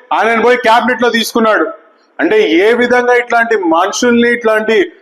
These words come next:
చేతల్ని ఏ విధంగా ప్రోత్సహిస్తుందో పో-, పోయిన ప్రభుత్వం మనం అందరం చూసాము. నేను తీవ్ర ప్ర-, పరిణామాలు ఉంటాయని హెచ్చరిస్తున్నాను. ఇంకోసారి, రెండోసారి ఈరోజు చంద్రబాబు నాయుడు అనే వ్యక్తి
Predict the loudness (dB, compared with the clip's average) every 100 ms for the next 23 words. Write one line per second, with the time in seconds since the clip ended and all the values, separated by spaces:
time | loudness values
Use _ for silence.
0 | _ -4 0 2 2 2 2 2 2 0
1 | 0 0 0 0 0 0 0 -2 -2 -2
2 | -2 0 2 0 -2 -10 -8 -2 0 0
3 | 0 0 0 2 2 0 0 0 -2 0
4 | 0 0 -2 0 -2 -2 -6 _ _ _
5 | -6 -2 0 0 0 -2 0 2 2 2
6 | 2 2 2 2 2 2 0 0 0 0
7 | -2 0 -2 -2 0 0 -2 -6 -14 _
8 | _ _ -6 -2 0 2 0 2 2 2
9 | 0 2 2 2 0 0 -6 -18 _ _
10 | _ _ -2 2 2 2 2 0 0 -2
11 | 0 2 4 4 0 0 0 0 0 -2
12 | -2 0 -2